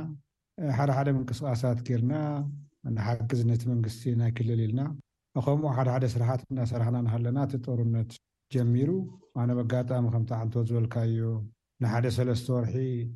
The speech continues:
ኒውዮርክ መፅአ ብናይ ቤተሰብ ጉዳይ፣ ሰለስተ ወርሒ ማለትስ መስከረም ወፅአ ሕዳር ተሓሳስ ክምለስ እየ ኢለ ኣብኡ እናሃለኹ ጦርነት ምስ ጀመረ ኩልና ኸቲትና ኣብ ውሽጢ ናብ ደገ ዝነበርና። ክሳብ ሕዚ እውን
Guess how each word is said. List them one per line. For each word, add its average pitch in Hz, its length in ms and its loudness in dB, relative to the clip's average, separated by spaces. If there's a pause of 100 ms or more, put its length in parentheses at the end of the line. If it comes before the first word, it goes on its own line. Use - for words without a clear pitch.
(140)
ኒውዮርክ 120 400 0
መፅአ 120 300 0 (220)
ብናይ 123 240 0
ቤተሰብ 120 380 2
ጉዳይ፣ 123 340 -2 (440)
ሰለስተ 120 360 0
ወርሒ 120 260 2
ማለትስ 120 520 2 (640)
መስከረም 127 480 2
ወፅአ 127 340 -2 (640)
ሕዳር 123 340 2
ተሓሳስ 113 460 0
ክምለስ 117 340 0
እየ 123 140 -2
ኢለ 123 140 0 (500)
ኣብኡ 131 160 2
እናሃለኹ 123 520 2 (840)
ጦርነት 120 420 0 (240)
ምስ 113 180 -2
ጀመረ 120 360 2 (420)
ኩልና 123 360 0
ኸቲትና 117 400 0 (300)
ኣብ 117 140 0
ውሽጢ 117 280 0
ናብ 123 160 2
ደገ 120 280 0
ዝነበርና። 110 500 0 (520)
ክሳብ 143 320 2
ሕዚ 139 200 0
እውን 151 340 -2